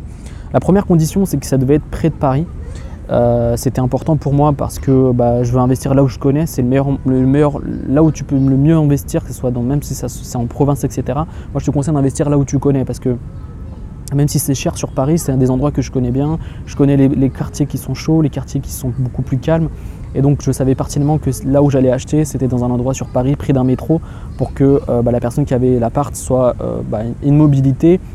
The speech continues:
que je puisse, euh, mettre, euh, l'appartement au minimum à sept cents euros parce que les prix sur Paris sont chers, hein. Euh, je, je, j'essaie pas d'être au prix du marché ou de carotter les gens. Le but, c'est de gagner de l'argent et que, que ça soit le locataire ou moi, on rentre dans notre argent. Donc après cette recherche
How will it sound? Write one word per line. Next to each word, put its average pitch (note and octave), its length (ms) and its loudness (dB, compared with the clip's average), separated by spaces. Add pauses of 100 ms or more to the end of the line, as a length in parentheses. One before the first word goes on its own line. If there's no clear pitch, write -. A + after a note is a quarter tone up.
(120)
que C3 80 -2
je - 60 -2
puisse, - 360 -4
euh, B2+ 160 2
mettre, C3+ 380 2
euh, B2+ 420 0
l'appartement C#3 760 -2
au C3 60 -2
minimum C#3+ 380 2
à B2 40 -4
sept B2+ 160 -4
cents C3+ 180 -4
euros C3+ 220 2
parce D#3 160 -2
que - 100 -4
les B2+ 100 0
prix - 180 -2
sur B2+ 120 -6
Paris B2+ 220 -2
sont B2 160 -6
chers, - 240 -2
hein. C#3+ 140 -2 (400)
Euh, A2 180 -2
je, - 380 -6
je, A2+ 160 -4
j'essaie A#2 240 -2
pas B2+ 160 0
d'être B2 220 -2
au - 20 -2
prix - 180 -2
du B2 100 2
marché B2 320 0
ou C3 100 4
de - 40 -8
carotter B2+ 380 0
les B2+ 100 4
gens. D3 180 0 (320)
Le B2 120 2
but, C#3+ 160 2
c'est B2+ 100 -2
de B2 80 2
gagner B2+ 260 4
de C3 60 2
l'argent C3+ 460 0
et B2 120 -2
que, B2+ 320 0
que - 120 -10
ça B2+ 80 0
soit B2+ 140 0
le C3 80 4
locataire C#3 440 2
ou C3 60 2
moi, C#3+ 180 2 (140)
on C#3 80 -2
rentre C#3+ 160 4
dans C#3 100 2
notre A#2+ 220 2
argent. - 260 0
Donc D3 160 4
après F#3 220 4
cette E3+ 180 2
recherche - 440 -2